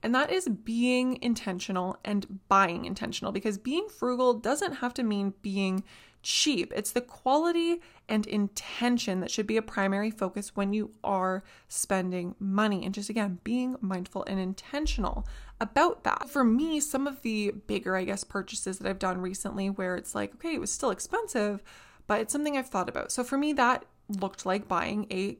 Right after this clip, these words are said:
game for my Nintendo Switch that I've had my eye on for a long time that will get me dozens of hours of gameplay time. I do not own that many games for my Switch. I've had it for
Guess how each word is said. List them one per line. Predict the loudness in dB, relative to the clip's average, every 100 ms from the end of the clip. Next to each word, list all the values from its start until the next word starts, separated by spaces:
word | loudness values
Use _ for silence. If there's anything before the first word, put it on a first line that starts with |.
| -10
game | -8 -6
for | -2
my | 0 2
Nintendo | 0 0 -2 -2
Switch | -2 0 -2 -4 -16 -18 -16 -4
that | -4
I've | 0
had | 0 2
my | 2
eye | 2 2
on | 2 2
for | -2 0
a | 0
long | 0 0 0 0 -2
time | -2 0 2
that | 0
will |
get | 2 0
me | 2 -2 -4 -18 -20 -2
dozens | 2 2 2 0 0
of | 0 0 2
hours | 0 0 0 -2 -4 -4
of | -4 0
gameplay | 0 0 -2 -4
time. | -4 -8 -8
I |
do | -8 0 2
not | 2 4
own | 4 4
that | 2 2
many | -2 -2
games | -2 -4
for | -2
my | -4
Switch. | -4 -4
I've | -6
had | -4 -2
it | -2
for | -2 0 2 0 -2